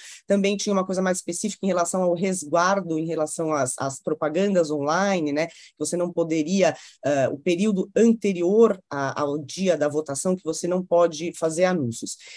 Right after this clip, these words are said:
Você achou que foi necessário e foi uma boa ferramenta pra impedir, eh, que a desinformação saísse do controle? Ou você achou que o T S E,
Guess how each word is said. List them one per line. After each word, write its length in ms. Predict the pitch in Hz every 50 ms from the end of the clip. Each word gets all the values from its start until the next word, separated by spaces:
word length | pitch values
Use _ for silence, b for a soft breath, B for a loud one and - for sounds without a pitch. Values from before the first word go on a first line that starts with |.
| B B B B
Você 160 | - - 269
achou 320 | 262 254 - - 226 190 185
que 160 | - - 180
foi 240 | - - 190 180 175
necessário 240 | 165 151 - - 147 139 - - 160 143 143 147 160 175 196 214 226 226 233 -
e 140 | - 190 175 175
foi 500 | - - - 175 170 165 156 156 147 -
uma 200 | 175 165 160 156
boa 320 | 151 143 180 190 185 180
ferramenta 600 | 185 - 165 170 165 156 151 147 143 139 - 135
pra 200 | - - 170 175
impedir, 600 | 185 185 185 170 151 139 131 - 196 247 233 226 B B B B B B -
eh, 260 | 143 143 143 139 -
que 140 | - - 170
a 40 | 156
desinformação 460 | 156 160 151 - 147 156 139 - -
saísse 220 | - 127 131 -
do 100 | - 135
controle? 480 | - 127 127 - 170 196 226 240 277 277 B B B B B _ _ _ _
Ou 220 | 262 269 277 269
você 280 | 226 233 233 226 - 214
achou 460 | 202 196 - - - 208 202 226 240
que 300 | - - - 220 226 -
o 100 | - 220
T 120 | - - 190
S 400 | 180 180 180 - - 196 170 147
E, 260 | 147 160 180 220